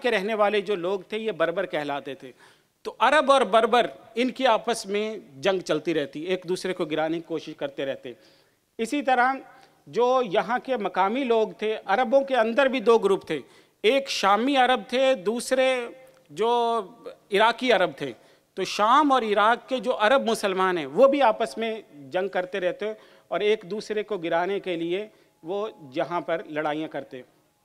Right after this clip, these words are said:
اچھا، خانہ جنگیاں اس میں بہت ساری ہوئیں اندلس کے دور کے اندر۔ تو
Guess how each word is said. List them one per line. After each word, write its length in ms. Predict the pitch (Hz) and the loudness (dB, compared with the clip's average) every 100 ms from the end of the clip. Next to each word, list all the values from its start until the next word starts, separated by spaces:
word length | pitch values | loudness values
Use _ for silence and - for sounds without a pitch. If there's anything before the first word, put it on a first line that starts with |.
| _ _ _ _ | _ _ _ _
اچھا، 260 | 160 180 139 - _ | -12 -10 -10 -14 _
خانہ 240 | 180 240 269 | 0 2 2
جنگیاں 440 | 190 214 214 254 220 - | 0 -2 0 0 0 -4
اس 220 | 175 - | -10 -6
میں 160 | 208 185 | -4 -2
بہت 220 | 151 160 190 | -2 -4 -4
ساری 260 | 190 190 | -4 -4
ہوئیں 220 | 196 214 | -4 -4
اندلس 360 | 202 180 202 202 | -4 -4 -6 -6
کے 120 | 208 | -8
دور 240 | 165 165 175 | -2 -2 -2
کے 160 | 185 | -6
اندر۔ 260 | 180 175 202 - _ _ _ _ _ | -8 -6 -8 -10 _ _ _ _ _
تو 360 | 196 190 190 | -6 -2 -2